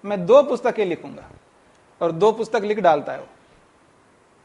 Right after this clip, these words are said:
उस एक पुस्तक से दुनिया का लाभ होगा, तो उसने दो पुस्तकें लिखी, तो उन दो पुस्तकों से भी दुनिया को लाभ होगा।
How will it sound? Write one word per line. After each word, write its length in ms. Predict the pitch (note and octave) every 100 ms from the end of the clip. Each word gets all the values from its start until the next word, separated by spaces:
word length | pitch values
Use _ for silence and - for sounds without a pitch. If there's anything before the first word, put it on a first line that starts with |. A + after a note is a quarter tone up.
| _ _ _ _ _ _ _ -
उस 160 | C#4
एक 380 | B3+ A3+ D4 B3
पुस्तक 360 | C#4+ - C#4 C4+
से 240 | - C#4+
दुनिया 360 | B3 B3+ C4 C#4
का 120 | C#4+
लाभ 300 | C#4 D4 C4
होगा, 260 | C#4 C4+ E3+
तो 340 | - - F#3+
उसने 260 | D#3 A3+ G#3
दो 220 | F#3 C#4+
पुस्तकें 460 | D4 C4 C#4 C4+
लिखी, 400 | B3 G3 - C#3 - _ _ _ -
तो 120 | E3+
उन 240 | F#3+ F#3+
दो 160 | E3+ A#3+
पुस्तकों 480 | A#3 A3+ A#3 B3 A#3+
से 140 | B3+
भी 100 | A#3
दुनिया 340 | A3+ B3 B3
को 120 | B3 C4
लाभ 280 | B3 B3+
होगा। 240 | A#3+ F3+